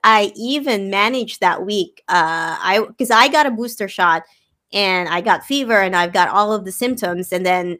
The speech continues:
everyone else, like, it's kind of like a do-, domino effect that, um, everyone got sick. I was so happy that the kids weren't sick, but then, like, at day five, you start getting sick. But today,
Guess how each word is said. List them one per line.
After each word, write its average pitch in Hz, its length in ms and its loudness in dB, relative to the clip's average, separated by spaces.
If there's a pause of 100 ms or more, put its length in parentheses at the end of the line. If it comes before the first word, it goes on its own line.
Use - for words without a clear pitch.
(100)
everyone 262 540 0
else, 202 380 2
like, 175 160 -2
it's 180 240 -8
kind 185 220 -4
of 180 80 -8
like 170 160 -8
a 185 60 -4
do-, 202 260 -10 (160)
domino 185 360 -2
effect 165 420 -6 (400)
that, 160 300 0 (140)
um, 160 240 -4
everyone 185 400 -6
got 160 160 -8
sick. 175 320 -4 (260)
I 190 60 -2
was 190 120 -2
so 233 200 6
happy 226 460 2
that 214 140 -2
the 190 80 -8
kids 196 280 -4
weren't 220 240 -6
sick, 247 200 -4
but - 100 -12
then, 196 180 0
like, 170 240 -2
at 190 180 -10
day 185 160 0
five, 180 400 -2 (200)
you - 60 -20
start 175 440 -6
getting 185 260 -4
sick. 202 220 -6
But 185 120 -4
today, 170 320 -4